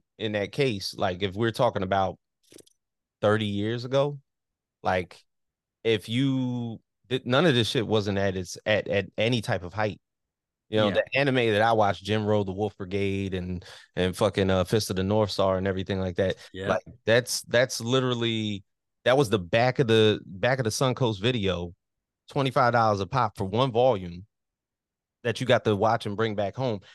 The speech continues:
Speaker 1: It was a rarity to get those things.
Speaker 2: Yep.
Speaker 1: And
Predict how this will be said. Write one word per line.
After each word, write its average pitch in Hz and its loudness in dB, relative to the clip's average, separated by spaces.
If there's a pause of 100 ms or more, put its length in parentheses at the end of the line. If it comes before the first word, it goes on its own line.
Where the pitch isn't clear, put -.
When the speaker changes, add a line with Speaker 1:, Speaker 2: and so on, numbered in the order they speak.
(220)
Speaker 1:
It 135 2
was 160 4
a 120 6
rarity 110 2
to 92 -6
get 127 -2
those 98 2
things. - -10 (140)
Speaker 2:
Yep. 101 -8 (160)
Speaker 1:
And 101 0